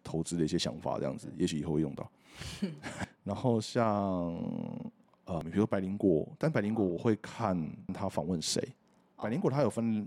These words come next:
Speaker 1: 他的节目有分两，两个取向，一个是新闻类型，
Speaker 2: 哦。
Speaker 1: 他们会，会找一些国外的新闻。
Speaker 2: 嗯。
Speaker 1: 然后有一些，另外一个取向是访问，访谈。
Speaker 2: 嗯。
Speaker 1: 然后我基本上听百灵果是看他们今天要访，访谈谁。
Speaker 2: 然后就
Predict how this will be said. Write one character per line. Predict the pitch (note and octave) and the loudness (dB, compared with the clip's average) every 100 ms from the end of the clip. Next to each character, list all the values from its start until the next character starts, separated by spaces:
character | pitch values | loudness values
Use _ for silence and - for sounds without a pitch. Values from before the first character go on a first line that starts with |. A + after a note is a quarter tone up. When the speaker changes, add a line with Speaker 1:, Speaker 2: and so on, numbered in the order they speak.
| - | -2
Speaker 1:
他 | C3+ | 0
的 | |
节 | A2+ | 2
目 | A#2 | 4
有 | G#2 | 4
分 | G2+ | 2
两， | G2+ - - - | 0 -2 -6 -6
两 | F2+ D2 E2 | -2 -2 -4
个 | C#2+ | -6
取 | - C#2+ | -4 -4
向， | - G2 | -2 -4
一 | F#2+ | -2
个 | F#2+ | -4
是 | E2 G2+ E2+ - - _ _ _ _ _ _ - | -2 2 2 0 -8 _ _ _ _ _ _ -6
新 | - G#2 | -2 2
闻 | G2+ D2+ | 4 4
类 | E2+ C#2+ | 2 2
型， | - - F#2 - | -2 -6 -10 -12
Speaker 2:
哦。 | F3+ - | -12 -8
Speaker 1:
他 | |
们 | G#2+ G#2 | -2 0
会， | - - - | -2 -10 -2
会 | A2+ | 0
找 | A2 E2 | 2 0
一 | |
些 | F2 | 0
国 | F#2+ E2+ | 2 4
外 | F2+ | 4
的 | |
新 | D#2 D#2+ | 2 0
闻。 | C#2 - - _ _ _ | -2 -2 -8 _ _ _
Speaker 2:
嗯。 | G3 - G#3 - _ | -6 -6 -12 -18 _
Speaker 1:
然 | G2 | -4
后 | G2 B2 | 0 2
有 | G#2+ E2+ | 4 4
一 | F#2 | 2
些， | G#2+ - F#2+ G2 - | 0 2 4 2 2
另 | A#2+ A2+ | 2 4
外 | |
一 | A2 | 2
个 | |
取 | G2 E2 | 2 0
向 | G#2 F#2 | 0 0
是 | F#2 | -2
访 | - D#2 | -2 0
问， | E2 F2 - | 4 2 0
访 | F2 E2 | -6 -4
谈。 | D#2 | -6
Speaker 2:
嗯。 | D#2+ - - - - _ - | -8 -12 -20 -20 -20 _ -8
Speaker 1:
然 | F#2 | -4
后 | A#2 | 0
我 | A#2 G2+ | 2 4
基 | D3 | 6
本 | C3+ | 4
上 | |
听 | B2 B2+ | 4 2
百 | G2 | 2
灵 | |
果 | G#2 D#2+ | 2 0
是 | G#2+ | -4
看 | - A2 F2+ | -2 -2 0
他 | G2 | 0
们 | F#2 E2 D#2 | 0 0 -2
今 | F#2 | -2
天 | F#2+ | -2
要 | F#2 | -2
访， | - - | -4 -8
访 | - D#2+ | -6 -6
谈 | D#2 | -4
谁。 | E2 A#1+ - - - - | 0 0 -2 -8 -20 -16
Speaker 2:
然 | D#3 | -12
后 | C#3 | -10
就 | C#3+ C#3+ | -8 -6